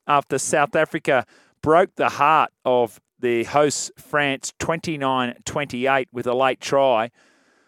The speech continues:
Uh, that would have been morbid over there in France. Uh,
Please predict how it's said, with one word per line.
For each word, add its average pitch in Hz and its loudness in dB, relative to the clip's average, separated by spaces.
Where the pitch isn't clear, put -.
Uh, 120 -6
that 160 -2
would 165 -2
have 135 -8
been 120 0
morbid 127 2
over 120 -2
there 123 0
in 110 -8
France. 131 -4
Uh, 113 -6